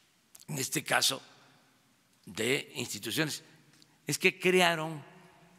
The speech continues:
una constelación de organismos supuestamente independientes.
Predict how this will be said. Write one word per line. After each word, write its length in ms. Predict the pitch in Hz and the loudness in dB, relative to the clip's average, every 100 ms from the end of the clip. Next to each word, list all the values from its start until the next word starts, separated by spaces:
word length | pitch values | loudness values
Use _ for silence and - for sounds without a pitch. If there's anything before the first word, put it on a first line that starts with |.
| _ _ _ _ _ _ _ _ _ _ _ - | _ _ _ _ _ _ _ _ _ _ _ -6
una 240 | 175 175 151 | 2 2 2
constelación 840 | 135 127 131 120 113 143 151 156 - - - _ _ _ _ _ _ _ _ _ _ _ _ _ _ | -2 -2 -2 -2 0 0 0 -6 -14 -20 -20 _ _ _ _ _ _ _ _ _ _ _ _ _ _
de 840 | 113 110 135 151 147 - - - - | -8 0 2 2 -2 -8 -20 -20 -8
organismos 640 | 127 117 127 151 151 147 | -6 -4 -4 -4 -4 -4
supuestamente 600 | 113 101 151 143 139 135 | -6 -6 -6 -4 -6 -8
independientes. 800 | 143 127 113 127 151 139 113 - | -8 -6 -8 -6 -8 -8 -14 -14